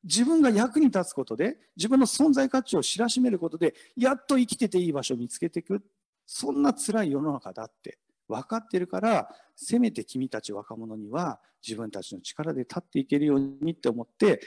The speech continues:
親心で言うよって。でも、聖書はまずその前の話をするって。そんな関係ない。役に立つか役に立たないかなんて関係なくて、生きてていいって。その存在自体に価値があるって。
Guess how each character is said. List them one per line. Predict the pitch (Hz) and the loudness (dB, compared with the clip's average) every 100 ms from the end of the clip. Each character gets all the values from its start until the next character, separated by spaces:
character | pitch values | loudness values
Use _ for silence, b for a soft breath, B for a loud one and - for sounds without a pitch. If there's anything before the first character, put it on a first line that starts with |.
| B - | B -2
親 | 104 98 | 0 0
心 | 127 127 98 | -2 -4 -6
で | 92 | -8
言 | 113 | -8
う | 117 | -8
よ | 104 | -10
っ | |
て。 | - - - _ _ _ - | -16 -20 -20 _ _ _ -2
で | 170 233 | 2 6
も、 | 220 233 127 - B B | 6 6 4 -2 B B
聖 | - - 269 269 | -8 2 4 4
書 | - 117 | 4 -2
は | |
ま | 95 170 | 2 0
ず | 175 | 0
そ | 113 - 175 | -4 -4 -2
の | 156 | 0
前 | 151 240 277 | 0 2 2
の | 165 | 2
話 | - 123 135 - | -2 -12 -10 -6
を | 113 | -6
す | - - | -6 -6
る | 127 | -4
っ | |
て。 | 143 - - _ _ _ - | -4 -8 -16 _ _ _ -8
そ | - 349 | 0 4
ん | 370 | 4
な | 294 | 4
関 | - 240 277 | 4 4 4
係 | 247 170 | 2 0
な | 190 | -2
い。 | 196 _ _ - | -6 _ _ -4
役 | 151 202 320 | 0 2 4
に | 269 | 4
立 | 196 202 | 4 -2
つ | |
か | - | 0
役 | 127 135 165 | 0 0 -4
に | |
立 | 139 139 | -4 -2
た | 185 | 0
な | 160 | 0
い | 113 | -2
か | 98 | -6
な | |
ん | 92 | -8
て | - - | -12 -4
関 | 214 240 | 2 2
係 | 233 233 | 4 2
な | 220 | 2
く | 214 - | -2 -8
て、 | - 165 123 - b b b b _ _ - | 0 2 2 -2 b b b b _ _ -2
生 | 202 | -2
き | - | -2
て | - 104 | -6 -6
て | 104 | -4
い | 127 160 | -4 -4
い | |
っ | |
て。 | - - - _ b b | -8 -12 -14 _ b b
そ | - 254 | 4 6
の | 254 | 6
存 | - 277 285 | 6 6 8
在 | 262 269 | 6 4
自 | 233 | 2
体 | 247 240 | 2 4
に | 233 | 2
価 | - | 0
値 | 185 131 | -4 -4
が | 107 | -4
あ | 92 | -4
る | 104 - | -8 -8
っ | |
て。 | - | -20